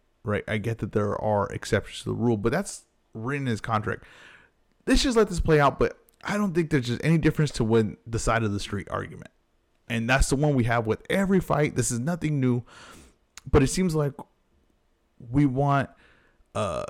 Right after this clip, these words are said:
Golden Boy and dazone to do something that no, we don't ask any other promotion to do. Because when we say that they're on the wrong side of the street, we kinda just accept that as good as gold.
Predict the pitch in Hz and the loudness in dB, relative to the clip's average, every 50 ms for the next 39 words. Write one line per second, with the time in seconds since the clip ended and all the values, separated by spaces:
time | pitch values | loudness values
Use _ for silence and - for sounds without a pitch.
0 | - _ _ _ - _ 123 139 156 165 165 143 151 139 127 117 110 110 135 160 | -12 _ _ _ -10 _ -2 0 2 2 2 4 4 4 4 4 4 4 4 4
1 | 160 147 131 - - 127 113 123 147 143 - 143 123 135 131 113 113 110 - - | 4 2 0 -2 -4 -4 0 0 0 0 0 -2 -4 -2 -4 -2 -2 -2 -2 -4
2 | - _ _ 110 117 127 147 156 - - 156 165 175 180 - 160 165 156 - 165 | -8 _ _ -8 -6 -4 -4 -6 -4 0 2 4 4 4 2 2 2 2 2 4
3 | 165 165 160 151 - - 143 135 147 - - 113 113 117 147 185 165 - - _ | 4 4 4 4 4 2 2 2 0 0 0 -2 -2 0 0 0 0 -2 -4 _
4 | - 131 135 147 127 131 139 131 127 127 123 123 - 175 170 156 127 120 123 135 | -2 2 2 2 2 4 2 4 4 2 2 2 0 0 0 2 2 2 2 2
5 | 135 139 143 127 113 110 131 135 135 120 143 123 117 113 - - - 185 - 117 | 2 2 2 0 0 0 2 0 2 2 2 2 2 0 0 0 0 0 0 0
6 | - - 156 147 139 131 131 - - 110 - - - 147 135 - - 123 107 104 | 2 2 2 2 2 0 -2 -2 -2 -2 -2 -2 -2 -2 -2 0 2 2 2 2
7 | - 104 107 101 - 120 131 120 104 98 - 107 123 135 113 104 - | 2 0 -2 -2 0 0 2 2 0 0 -2 0 0 0 0 -2 -4